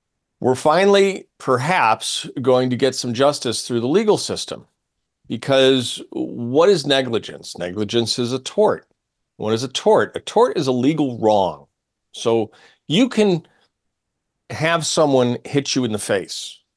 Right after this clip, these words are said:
And that is both assault, meaning the imminent apprehension of unwanted physical contact. You see the fist coming. And then when they actually connect with you, that's a battery,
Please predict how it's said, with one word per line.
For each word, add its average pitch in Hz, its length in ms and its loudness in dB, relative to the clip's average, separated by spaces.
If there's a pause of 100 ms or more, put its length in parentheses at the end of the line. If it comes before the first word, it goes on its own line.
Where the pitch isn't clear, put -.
(560)
And 104 480 -4
that 135 300 0
is 131 160 -4
both 120 280 2
assault, 123 720 0 (280)
meaning 98 360 -8
the 104 280 -4
imminent 139 400 0 (140)
apprehension 139 960 -4 (400)
of 101 400 0
unwanted 120 500 0
physical 127 360 -6
contact. 113 640 -4
You 95 100 -12
see - 180 -8
the 120 100 -8
fist 139 320 -4
coming. 104 400 -6 (480)
And 131 160 2
then 208 160 4
when 220 160 4
they 190 260 4
actually 185 520 0
connect 233 420 -2
with 151 200 0
you, 120 220 2
that's 190 340 0
a 214 40 -2
battery, 151 600 0